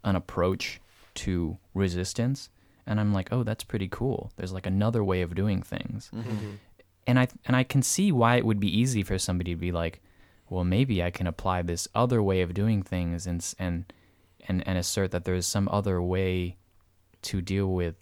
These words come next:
Speaker 1: cultural polarization, cultural conflict,"
Speaker 2: Mm-hmm.
Speaker 3: Yeah.
Speaker 1: you know, and be like, "Oh, instead of taking a side, I do this other thing." Uh, but it does end up as the status quo, and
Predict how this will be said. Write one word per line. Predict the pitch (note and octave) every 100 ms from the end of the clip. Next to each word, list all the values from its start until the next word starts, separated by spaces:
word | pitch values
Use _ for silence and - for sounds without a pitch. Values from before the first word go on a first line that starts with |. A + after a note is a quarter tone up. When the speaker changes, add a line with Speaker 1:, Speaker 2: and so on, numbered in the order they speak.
| -
Speaker 1:
cultural | - G2 - G#2+ F#2+ F#2 F2+ F2+ -
polarization, | - B2+ A2+ G#2 A2 C#3 - D#3+ D#3+ - -
cultural | B2+ C3 C3 G#2
conflict," | - A#2 C#3 - E3+ E3 -
Speaker 2:
Mm-hmm. | B2 G2+ A#2 A#2
Speaker 3:
Yeah. | A2 G#2 - - -
Speaker 1:
you | B2
know, | B2+ C#3 - - - _ -
and | G#2+ G2+
be | A2+
like, | A2 F#2 F2+ - - - -
"Oh, | A#2 A2+
instead | F#2+ F#2 - A2
of | G2 F2+ - - _ _ _ _
taking | - A#2+ A2 G2
a | F#2
side, | A#2 A2+ G#2+
I | F#2+ F#2
do | F#2+
this | F#2 F2+ -
other | A#2+ A#2
thing." | F#2+ F#2+ F2 E2 - - _ _ _ _ A#2+
Uh, | G2+ G2 G2+ - _ _ -
but | C3
it | C3
does | D3+ F3+ D3 - _ _ _ - - _ _ _ _ _ _ -
end | B2+ B2+
up | B2 G#2+
as | F#2 - - - _ _ _ _ _ -
the | G#2
status | - A2+ G#2+ F#2
quo, | - A#2 A2 F#2
and | F#2+